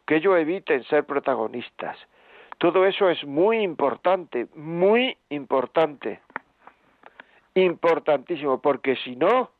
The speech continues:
antes o después, estarán buscando la forma de que te vayas porque estás haciendo daño a esa relación. Y primero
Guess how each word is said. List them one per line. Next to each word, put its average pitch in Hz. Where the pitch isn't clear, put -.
antes 160
o 143
después, 160
estarán 135
buscando 135
la 120
forma 127
de 123
que 123
te 131
vayas 120
porque -
estás -
haciendo 113
daño 113
a 123
esa 143
relación. 135
Y 120
primero 160